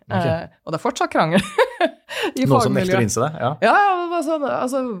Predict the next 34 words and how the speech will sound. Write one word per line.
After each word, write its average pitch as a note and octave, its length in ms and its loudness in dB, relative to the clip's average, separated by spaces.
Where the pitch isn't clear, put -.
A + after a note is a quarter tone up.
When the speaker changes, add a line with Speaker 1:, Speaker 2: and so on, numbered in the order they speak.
Speaker 2:
hvorfor B3 440 0
i B3+ 60 0
alle A#3+ 220 0
dager, G#3 420 2
eh, F3 60 -2
trenger F3+ 260 -4
man E3+ 160 -6
å F3 80 -8
tenke E3 200 -6
på E3+ 120 -6
nøytronstjerner? D#3+ 640 -6
Kan A3+ 220 -2
ikke A3+ 160 -2
supernovaer, C#4 840 0
eh, A3 240 -2
lage F#3 380 0
disse E3 220 -8
tunge D#3 240 -4
grunnstoffene? - 520 -8
Og A#3 160 6
i C4 80 0
lærebøkene, F#3+ 880 -2
så, B3+ 140 2
i F3+ 160 0
hvert D#3+ 160 -2
fall G#3+ 160 -4
for F#3+ 180 -2
noen F3+ 220 -4
år E3 80 -4
siden, F#3 240 -2
så G3+ 100 -4
sto G#3 260 -6
det B3+ 120 -4
fortsatt, - 460 -2